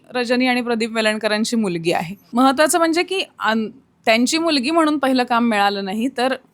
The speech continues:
काम मिळाल्यानंतर ते आवडलं आणि मग "ही कोण आहे?" तर "ही त्यांची मुलगी आहे," अशी माझी सुरुवात झाली. आणि जी माझ्या दृष्टीने एक माणूस म्हणून फार महत्त्वाची आहे,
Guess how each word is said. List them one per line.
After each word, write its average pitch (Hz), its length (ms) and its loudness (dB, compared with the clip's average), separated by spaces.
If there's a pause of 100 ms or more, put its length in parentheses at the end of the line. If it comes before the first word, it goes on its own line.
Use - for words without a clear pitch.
काम 220 180 2
मिळाल्यानंतर 262 680 2
ते 277 220 -4
आवडलं 240 420 0
आणि 285 180 0
मग 302 200 0
"ही 277 160 -2
कोण 262 240 -2
आहे?" 269 160 -2
तर 285 80 0
"ही 269 140 -2
त्यांची 233 360 -2
मुलगी 196 360 -2
आहे," 190 100 -2
अशी - 280 -8
माझी 233 240 -2
सुरुवात 220 360 2
झाली. 226 320 0 (340)
आणि 233 200 -2
जी 220 120 -4
माझ्या 247 320 2
दृष्टीने 254 460 0
एक 233 300 -6
माणूस 214 480 2
म्हणून 262 280 2
फार 226 160 0
महत्त्वाची 185 580 -6
आहे, 220 60 -14